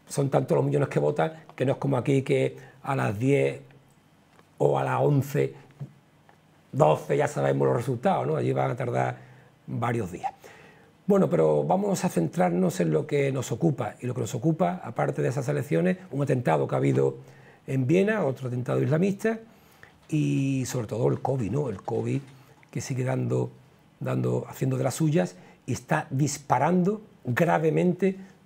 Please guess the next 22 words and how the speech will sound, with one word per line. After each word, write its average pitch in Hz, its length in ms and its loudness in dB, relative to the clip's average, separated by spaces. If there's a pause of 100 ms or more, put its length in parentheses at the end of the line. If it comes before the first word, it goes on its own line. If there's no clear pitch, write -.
(180)
todas 165 440 0
las 139 320 0
alarmas, 156 380 2
si 110 140 -2
ya 127 120 -2
no 135 60 0
estaban 131 320 -2
disparadas, 131 480 0
¿no? 185 140 -2 (360)
Este 131 720 -2 (320)
confinamiento, 135 880 0
entre 123 180 -4
comillas, 131 440 -2
que 123 120 -4
tenemos 135 320 -4
parcial, 151 600 -2 (1080)
perimetral 127 500 0
en 131 100 0
Andalucía 127 500 0
y 120 60 -2
algunas 113 440 -6
ciudades, 151 480 0